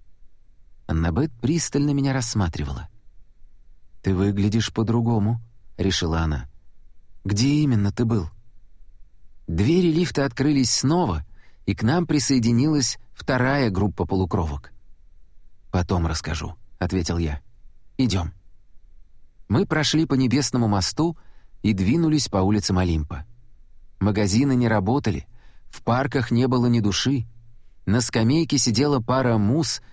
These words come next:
тренькая на огненных лирах, но играли они без энтузиазма. Одинокий циклоп подметал улицу выдернутым с корнем дубом.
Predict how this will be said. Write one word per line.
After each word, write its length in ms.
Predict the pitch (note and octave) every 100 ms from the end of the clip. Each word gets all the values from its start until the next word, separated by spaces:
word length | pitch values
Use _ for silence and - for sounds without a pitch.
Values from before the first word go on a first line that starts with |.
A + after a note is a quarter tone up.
| - -
тренькая 480 | A#2 C3+ A#2 A#2
на 180 | G#2+ G#2+
огненных 480 | A2+ G#2+ A2 G#2 F#2+
лирах, 400 | A2 G#2 E2 - - - - -
но 80 | -
играли 460 | F#3 E3 E3+ F#3+ F3
они 280 | E3 D#3 D3+
без 220 | C#3 C#3
энтузиазма. 800 | C#3 C3 A#2+ A2+ F2+ E2 - - - - - - - - -
Одинокий 480 | F2+ F2+ A2 D#3 A#2+
циклоп 580 | A2 - - F#2+ D3 B2+
подметал 500 | - G#2+ A2+ G#2+ B2
улицу 380 | A#2+ C#3+ A#2+ A2
выдернутым 600 | F#2+ C#3 A#2+ A2+ A#2 A2
с 80 | F#2+
корнем 520 | - B2 A#2 A2+ G#2
дубом. 380 | F2 A#2+ F2 D2+